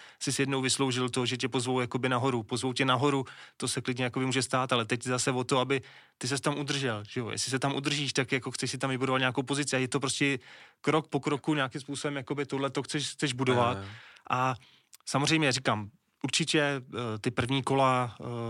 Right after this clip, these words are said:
Speaker 1: mají, mají největší šanci a, a většinou ji dostanou a, a to už se opravdu musí stát, jako, že se hodně spletu, aby, aby ten,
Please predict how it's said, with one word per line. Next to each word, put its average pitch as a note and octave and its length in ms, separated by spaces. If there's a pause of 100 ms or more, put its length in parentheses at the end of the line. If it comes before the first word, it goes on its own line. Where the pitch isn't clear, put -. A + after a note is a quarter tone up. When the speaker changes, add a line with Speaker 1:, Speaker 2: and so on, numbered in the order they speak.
(100)
Speaker 1:
mají, A#2+ 280
mají A#2+ 260
největší A#2+ 360
šanci B2 460
a, A2+ 80
a G2+ 300
většinou A#2+ 440
ji B2+ 60
dostanou A#2+ 460
a, A2 80
a A2 180
to B2+ 160
už B2 120
se - 80
opravdu B2+ 400
musí B2+ 300
stát, A#2 380
jako, A#2+ 480
že A2 140
se C3+ 120
hodně B2 260
spletu, B2 320
aby, A#2+ 260
aby A2+ 200
ten, A#2 400